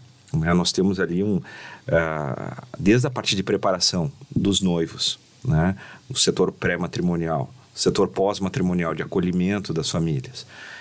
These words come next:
e o setor também de casos especiais, que vai tratar toda essa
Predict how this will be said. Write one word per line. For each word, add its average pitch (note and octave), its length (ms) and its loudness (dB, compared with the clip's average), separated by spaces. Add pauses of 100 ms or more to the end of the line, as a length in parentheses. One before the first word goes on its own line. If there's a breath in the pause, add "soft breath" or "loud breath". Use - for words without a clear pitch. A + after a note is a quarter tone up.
(120)
e A#2+ 100 6
o B2+ 60 8
setor A#2 320 2
também F#2+ 300 2
de F#2+ 80 -4
casos F2+ 340 0
especiais, F2+ 600 0
que F2+ 120 -4
vai E2 160 -2
tratar F2 320 -4
toda G#2+ 340 0
essa F#2+ 360 0